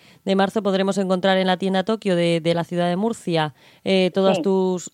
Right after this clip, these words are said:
Speaker 1: tus pendientes. Y bueno, y si no, pues en,
Speaker 2: Sí.
Speaker 1: en Instagram sí o sí, que ahí no
Speaker 2: A
Speaker 1: fallamos
Speaker 2: través
Speaker 1: y
Speaker 2: de
Speaker 1: podemos ver
Speaker 2: Instagram se me habla
Speaker 1: todos.
Speaker 2: por privado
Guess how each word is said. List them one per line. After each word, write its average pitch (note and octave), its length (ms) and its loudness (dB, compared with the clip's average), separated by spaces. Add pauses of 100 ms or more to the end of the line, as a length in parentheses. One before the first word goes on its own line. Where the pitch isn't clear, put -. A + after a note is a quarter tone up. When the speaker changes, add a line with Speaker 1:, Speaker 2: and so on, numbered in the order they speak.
Speaker 1:
tus G3 140 -4
pendientes. A3 540 -2
Y - 20 -2
bueno, G3+ 180 0
y A#3+ 60 -2
si E3+ 140 -6
no, D#3 120 -4
pues G#3 200 -4
en, F3+ 260 0
Speaker 2:
Sí. - 100 -8
Speaker 1:
en F#3+ 100 -2
Instagram F3+ 520 -2
sí G#3+ 180 -4
o G3 60 0
sí, B3 160 -8
que - 80 -4
ahí G3 140 2
no G3+ 80 -2
Speaker 2:
A - 20 -2
Speaker 1:
fallamos G3 160 0 (220)
Speaker 2:
través - 20 -4
Speaker 1:
y A3+ 40 2
Speaker 2:
de B3 60 4
Speaker 1:
podemos G3 300 4
ver - 20 2 (120)
Speaker 2:
Instagram C#4 80 -2
se G#3 200 2
me G3 60 6
habla F#3+ 140 4
Speaker 1:
todos. G#3 100 2
Speaker 2:
por G#3 100 -2
privado A3+ 500 -2